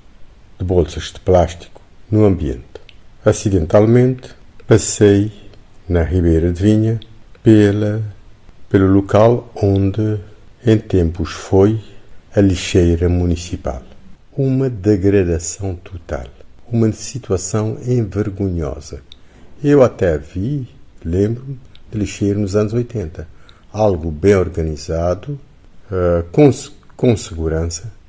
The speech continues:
Agora está totalmente abandonado, abandalhado. E fala-se de ambiente. Eu penso que a questão da lixeira municipal em São Vicente deveria ser uma prioridade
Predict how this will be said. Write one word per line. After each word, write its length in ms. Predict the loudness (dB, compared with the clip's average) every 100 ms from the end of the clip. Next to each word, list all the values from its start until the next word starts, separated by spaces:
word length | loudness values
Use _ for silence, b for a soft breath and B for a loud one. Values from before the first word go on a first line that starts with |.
| -20 -2
Agora 560 | 0 2 2 2 -2
está 320 | -12 -12 -10 -10 -14 -20 0
totalmente 960 | 2 2 0 -4 -2 -2 -4 -6 -6 -10
abandonado, 640 | -10 -10 -10 -12 -14 -18 -20 -20 -2
abandalhado. 1160 | 0 0 0 0 0 -4 -6 -6 -10 -12 -20 -20 -20 -8
E 80 | -6
fala-se 420 | 2 2 2 -4
de 80 | -6
ambiente. 460 | -4 -4 -6 -8 b b b b -2
Eu 100 | -2
penso 460 | 0 0 0 -2
que 80 | -2
a 80 | -2
questão 340 | -4 -2 -2
da 80 | -2
lixeira 640 | -6 -10 -8 -8 -8 -10
municipal 760 | -8 -8 -8 -10 -14 -8 -6 -8 -14 -20 -20 _
em 60 | -12
São 220 | -6 -6
Vicente 480 | -6 -8 -8 -8 -12 -20 b b b b b b -12
deveria 580 | -8 -6 -4 -2 0 -2
ser 460 | -6 -8 -6 -6 -10 -20 -20 -20 -20 -20 -20 -8
uma 320 | -4 -2 -4 -8 -6
prioridade 1000 | 2 4 4 4 2 0 0 0 -2 -18